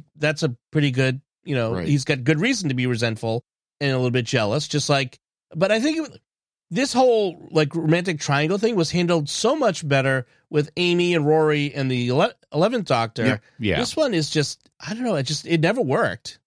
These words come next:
Speaker 3: Well, there, they, the thing is, it worked so well with Amy and Rory and the eleventh Doctor, they can't just do the same thing again. So that's why
Speaker 1: Right.
Speaker 3: they turn,
Speaker 2: Mm-hmm.
Speaker 3: that's why they keep Danny as an antagonist.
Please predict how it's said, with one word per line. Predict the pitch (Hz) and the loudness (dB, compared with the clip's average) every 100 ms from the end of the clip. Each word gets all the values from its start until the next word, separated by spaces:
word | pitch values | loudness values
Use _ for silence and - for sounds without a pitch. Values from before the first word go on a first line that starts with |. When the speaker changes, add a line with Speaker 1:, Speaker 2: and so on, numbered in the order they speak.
| _ | _
Speaker 3:
Well, | 160 165 165 165 - | 0 2 2 0 -4
there, | 139 139 131 127 | -2 2 2 2
they, | 139 139 | 0 0
the | 151 135 | 0 0
thing | 180 185 | 2 2
is, | 160 | 2
it | 139 | 0
worked | 139 165 | -4 -8
so | - 151 | -2 0
well | 123 127 185 | 2 2 2
with | 131 101 | 2 0
Amy | 117 110 117 110 | 0 2 2 0
and | 101 | 0
Rory | 101 101 | 0 0
and | 101 | 0
the | 98 | 0
eleventh | 92 113 123 - | 0 2 0 -2
Doctor, | 90 90 | -6 -4
they | 95 95 | -6 -6
can't | - 113 90 | -4 -6 -4
just | 95 | -6
do | - | -4
the | 101 95 | -4 -4
same | 101 92 | -4 -4
thing | 92 92 | -4 -6
again. | 87 82 92 85 57 52 - - _ _ | -6 -6 -6 -6 -8 -16 -20 -20 _ _
So | - 104 | -8 -2
that's | 98 95 | 0 0
why | 113 | 0
Speaker 1:
Right. | 101 | 2
Speaker 3:
they | 95 | 2
turn, | 110 117 107 | 0 2 0
Speaker 2:
Mm-hmm. | 110 | 0
Speaker 3:
that's | 101 - | -4 -2
why | 95 | -4
they | 90 | -4
keep | - - 117 104 | -8 -10 -8 -6
Danny | 101 95 92 90 | -4 -2 -2 -2
as | 85 | -4
an | 82 | -6
antagonist. | 80 80 90 87 76 53 - - | -8 -10 -10 -10 -12 -18 -14 -16